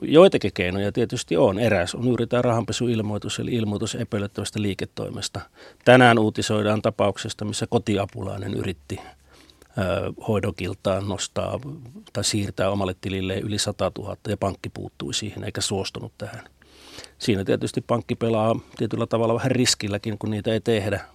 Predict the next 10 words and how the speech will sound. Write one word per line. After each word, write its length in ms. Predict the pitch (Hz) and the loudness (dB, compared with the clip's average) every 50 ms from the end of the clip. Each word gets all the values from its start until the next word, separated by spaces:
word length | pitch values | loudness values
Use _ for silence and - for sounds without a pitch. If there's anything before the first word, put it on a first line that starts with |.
| _ - | _ -6
mutta 320 | 107 107 - - 110 110 | -6 -4 -2 -2 -2 0
oikein 440 | - 135 120 107 98 - 113 117 127 | 4 4 4 4 4 4 2 0 2
toimittu. 580 | - 160 135 95 92 92 - - _ - - - - _ _ _ _ - - - - - - - - - - - - - - - _ _ _ _ - | 2 2 2 2 0 -2 -8 -10 _ -14 -16 -16 -16 _ _ _ _ -20 -20 -20 -20 -20 -20 -20 -20 -20 -20 -20 -20 -20 -20 -20 _ _ _ _ 2
Ja 400 | 104 98 98 104 98 95 95 - - _ _ _ _ _ _ - - | 2 4 6 6 8 6 6 4 0 _ _ _ _ _ _ 0 2
totta 240 | - - - 127 - | 2 4 4 6 8
kai 200 | 127 117 113 110 | 10 8 8 8
siellä 220 | - 104 98 104 | 6 2 2 2
monta 340 | 101 - 113 117 107 - 101 | 2 0 0 0 0 0 0
kertaa 300 | - 101 104 - 101 101 | 0 -2 -2 0 0 0
otetaan 480 | 101 95 107 95 - 107 98 98 101 | 0 0 -2 -2 0 0 0 0 0